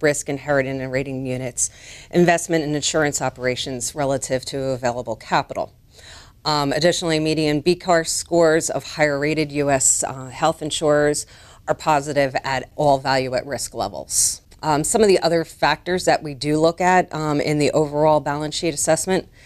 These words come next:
include liquidity and financial flexibility. Um, given the short tail nature, um, of the health claims, health insurers are looked to have strong liquidity and good financial flexibility.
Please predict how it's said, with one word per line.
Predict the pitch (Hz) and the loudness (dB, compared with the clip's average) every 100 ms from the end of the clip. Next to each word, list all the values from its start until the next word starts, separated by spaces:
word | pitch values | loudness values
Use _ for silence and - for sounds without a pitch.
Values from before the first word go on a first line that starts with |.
| - - | -20 -16
include | - 156 170 156 | -10 -2 0 0
liquidity | 127 - 165 160 160 170 | -4 -4 0 0 2 2
and | 156 135 | 2 -2
financial | 151 151 147 151 - 151 | -6 -4 -2 -2 -2 -2
flexibility. | - 151 - 135 143 151 165 160 _ _ _ _ - | -2 -4 -2 0 4 4 2 -2 _ _ _ _ -6
Um, | 151 143 143 | -2 0 0
given | 180 202 | 2 2
the | 175 | 2
short | - 170 | 0 -4
tail | - 165 151 | -4 -4 -2
nature, | 147 143 143 160 147 143 143 143 | -2 -2 -2 0 4 6 6 4
um, | 139 139 135 135 139 135 - | -2 -4 -4 -4 -8 -10 -4
of | 147 143 135 - - | -2 -2 -4 -16 -8
the | 139 131 127 | -6 -4 -4
health | 123 - 156 - | -4 0 -2 -2
claims, | 170 165 165 - - - - - | -4 -2 -2 -4 -12 -20 -20 -2
health | 170 175 | -2 -2
insurers | 165 175 151 151 147 - | -6 0 2 2 2 0
are | 120 131 131 | 2 2 0
looked | 139 147 - | 0 -2 -2
to | 131 | -4
have | 139 123 | -2 -4
strong | - - 139 139 | -4 0 0 0
liquidity | 135 - - 143 147 147 143 139 - - - - | -6 -6 -2 0 0 0 0 -2 -6 -20 -16 -4
and | 139 135 131 | 0 0 0
good | 127 147 | -2 -2
financial | - 139 139 131 123 | -2 -6 -6 -6 -10
flexibility. | - 110 - 139 135 131 110 92 - | -6 -6 -6 -2 2 2 2 -2 -6